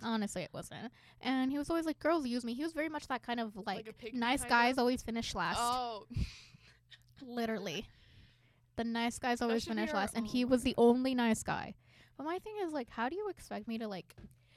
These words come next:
Speaker 1: commit to being your girlfriend if you haven't even taken me out to dinner or, like, a date? I'm not even asking you to, like, fucking pay for it. We can split it. But we haven't even gone out.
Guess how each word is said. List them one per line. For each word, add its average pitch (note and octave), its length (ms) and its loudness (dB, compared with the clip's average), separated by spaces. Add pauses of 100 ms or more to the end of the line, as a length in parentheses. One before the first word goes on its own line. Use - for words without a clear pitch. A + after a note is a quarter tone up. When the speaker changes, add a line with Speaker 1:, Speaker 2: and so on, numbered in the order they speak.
(400)
Speaker 1:
commit A#3 420 0
to D4+ 100 -2
being D#4 180 0
your D#4 120 0
girlfriend B3+ 500 -4
if B3 160 -8
you A#3+ 80 0
haven't A3 260 -2
even A#3+ 220 -2
taken G#3+ 340 -4
me G#3 140 -6
out - 220 -10
to A3 80 -2
dinner G3+ 520 -2
or, G3+ 180 0
like, F#3+ 160 -4
a G#3 80 -2
date? G3 440 -4
I'm A3 80 -6
not A#3+ 120 0
even C4 220 -2
asking G3+ 360 -4
you G#3+ 100 -4
to, G#3 80 -4
like, G3+ 260 -8
fucking G#3+ 360 -6
pay F#3 220 -2
for - 200 -10
it. G3+ 80 -10
We B3 80 -4
can A#3 180 -6
split G#3 640 -2
it. E3+ 160 -6 (460)
But A#3 80 4
we A#3+ 120 2
haven't A3+ 280 4
even C4 240 2
gone F#3+ 240 4
out. - 260 -6